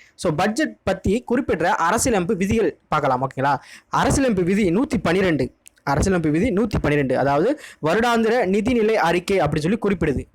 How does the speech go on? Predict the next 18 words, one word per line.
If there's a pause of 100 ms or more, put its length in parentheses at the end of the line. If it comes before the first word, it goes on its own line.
பட்ஜெட்டை
பத்தி
நூத்தி
பன்னிரெண்டு
வந்து (240)
சொல்லுது.
ஓகேங்களா? (320)
அடுத்து (180)
விதி
நூத்தி
பதினேழு.
இது
வந்து
என்ன (100)
சொல்லுது
அப்படின்னா, (340)
நாடாளுமன்றத்துல (140)
பட்ஜெட்டை